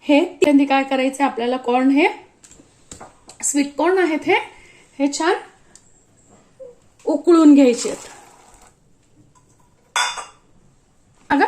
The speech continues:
दोन ते तीन मिनिटात कॉर्न छान उकळतात. श्रावण घेवडा आणि गाजर. तुम्ही, तुम्ही जर कांदा खात असाल ना, तर यात तुम्ही कांद्याचं जी पात येते ना,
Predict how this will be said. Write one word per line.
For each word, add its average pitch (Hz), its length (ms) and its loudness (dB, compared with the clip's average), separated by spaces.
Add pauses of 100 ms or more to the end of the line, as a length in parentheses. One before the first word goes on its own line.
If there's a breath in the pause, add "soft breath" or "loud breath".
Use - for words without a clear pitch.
(160)
दोन 311 280 0
ते 339 60 -4
तीन 311 240 -2
मिनिटात 294 280 2 (100)
कॉर्न 269 200 2 (100)
छान 381 140 0 (440)
उकळतात. 220 540 0 (1300)
श्रावण 330 460 0
घेवडा 370 320 2 (380)
आणि 330 260 2 (460)
गाजर. 240 360 0 (360 soft breath)
तुम्ही, 381 280 2 (1080)
तुम्ही 339 140 2
जर 392 120 0
कांदा 302 440 0
खात 359 160 -2
असाल 359 300 0
ना, 320 80 -4 (460 loud breath)
तर 339 60 0
यात 339 200 4 (120)
तुम्ही 349 200 2
कांद्याचं 311 560 -2
जी 311 160 -2
पात 302 380 -2
येते 359 240 0
ना, 392 140 0